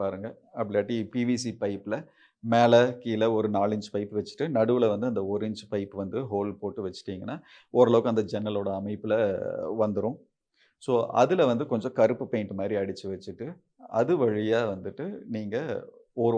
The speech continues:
ஓப்பன் ஸ்பேஸை பார்க்கறது. இது வந்து என்னன்னா, நம்ம வந்து ஒரு பஸ் அல்லது ட்ரெயின்ல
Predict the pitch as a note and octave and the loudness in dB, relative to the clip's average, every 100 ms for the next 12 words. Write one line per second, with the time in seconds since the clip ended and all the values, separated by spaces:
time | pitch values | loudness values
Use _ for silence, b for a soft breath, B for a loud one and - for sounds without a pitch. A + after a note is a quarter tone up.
0 | G#2+ A#2 A#2+ G#2 G#2 F#2+ G2+ F#2 - F#2+ | 2 0 -2 -6 -8 -8 -10 -10 -12 -14
1 | F2+ _ _ _ _ b b b B2 B2 | -16 _ _ _ _ b b b 0 2
2 | C3+ B2+ B2 A#2+ G2+ G#2 - _ _ _ | 4 4 2 0 0 -4 -8 _ _ _
3 | B2 B2 A#2 B2+ B2 G#2+ G2 A#2 - B2+ | -2 0 0 0 0 2 2 2 0 0
4 | A#2 A#2 G#2 G#2+ A2 | 2 0 -4 -2 -2